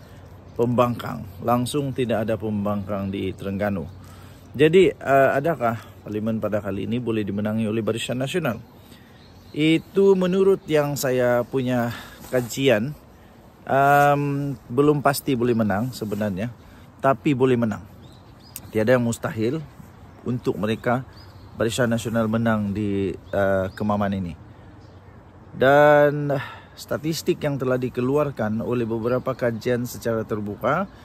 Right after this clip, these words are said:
uh, pungutan suara secara terbuka, termasuklah, uh,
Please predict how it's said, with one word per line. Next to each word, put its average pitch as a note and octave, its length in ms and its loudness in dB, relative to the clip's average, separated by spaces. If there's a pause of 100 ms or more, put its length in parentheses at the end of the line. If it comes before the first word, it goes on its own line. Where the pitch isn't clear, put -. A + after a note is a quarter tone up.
(360)
uh, A#2 180 2
pungutan C#3 540 0
suara C3 320 2
secara A#2 400 -4
terbuka, A2 640 -4 (560)
termasuklah, A#2+ 800 0 (320)
uh, G2+ 560 0